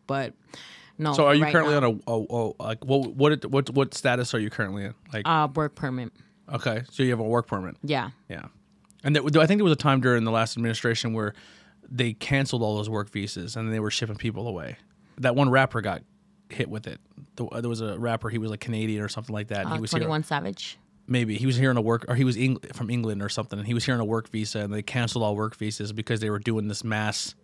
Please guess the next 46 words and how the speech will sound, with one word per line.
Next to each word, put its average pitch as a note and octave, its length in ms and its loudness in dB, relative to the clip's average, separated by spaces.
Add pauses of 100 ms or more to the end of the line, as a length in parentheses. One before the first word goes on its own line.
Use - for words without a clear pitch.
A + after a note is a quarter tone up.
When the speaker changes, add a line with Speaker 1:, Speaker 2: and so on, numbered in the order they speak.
Speaker 2:
get A#2 140 0
everyone A2 320 -2
who A2+ 140 -2
doesn't A2 260 -4
belong G#2+ 220 -2
in G2+ 80 -4
our G2 80 -4
country G#2+ 340 -4
out G#2 240 -2
type A#2 220 0
deal A#2 280 0 (540)
or B2 60 -2
something A#2+ 240 0
like A2+ 140 -2
that. A#2+ 120 0
I B2+ 60 2
don't A#2+ 100 4
know. G2+ 140 -2
I, - 200 -8
like A2 120 -10
I - 20 -14
said, G2 140 -6
I'm G2 60 -10
not G2 180 -10 (100)
into G#2+ 160 -4
politics, G#2+ 540 -8
but - 200 -6
Speaker 1:
Mm-hmm. D#3 960 -8
Speaker 2:
th-, B2+ 120 -6
they, D3+ 100 4
they D3+ 220 6
don't F3 140 8
know F3+ 40 4
the E3 80 6
ramifications B2+ 640 4
of G2+ 80 -2
that. F2+ 240 -6
Like, A2 180 -2
not A#2+ 160 2
everyone, A2+ 560 0
you B2 80 4
know A#2+ 60 4
what A#2+ 60 4
I - 20 2
mean? A#2+ 180 0
Like, G#2+ 240 -2